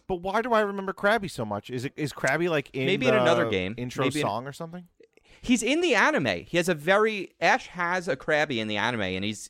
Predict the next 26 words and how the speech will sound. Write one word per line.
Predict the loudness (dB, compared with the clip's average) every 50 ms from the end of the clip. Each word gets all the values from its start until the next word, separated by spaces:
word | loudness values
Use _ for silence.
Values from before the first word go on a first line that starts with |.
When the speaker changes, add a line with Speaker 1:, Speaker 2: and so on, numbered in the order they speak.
| _
Speaker 2:
he's | _ -12 -8 -6 -6 -4
a | -4
very | 0 2 2 2 2 2
strong | -2 -2 -2 -2 -2 0
Pokemon, | 0 -2 -2 -2 -4 -4 -4
especially | -4 -8 -8 -6 -6
when | -4 -4
he | -2
evolves. | 0 2 4 4 4 2 0 -4 -8
He's | -8 -8 -8 -8 -8
used | -6 -4 -4 -4 -4 -6 -8 -12 -6 -2
in | 0 0 0 0 -2 -6 -6 -8 -4
the, | -2 0 0 0 0 -2 -2
the | -4 -4
league | -2 -4 -6 -6 -8 -6
championships. | -4 -2 -2 -2 -2 -4 -6 -4 -4 -4 -4 -6 -8 -18 -18 -20 -20 -20 -20 -20 _ -12
So | -8 -6 -4
Speaker 1:
Okay. | -2 0 2 2 2
Speaker 2:
Krabby | 2 0 -2
is, | -2 -4 -6 -10 -14 -14
he | -8 -6 -6
has | -6
a | -6
strong | -6 -4 -2 -2 -2 -2 -2
presence | 0 0 0 0 -2 -6 -8
there. | -6 0 0 2 4 4 4 2 2 0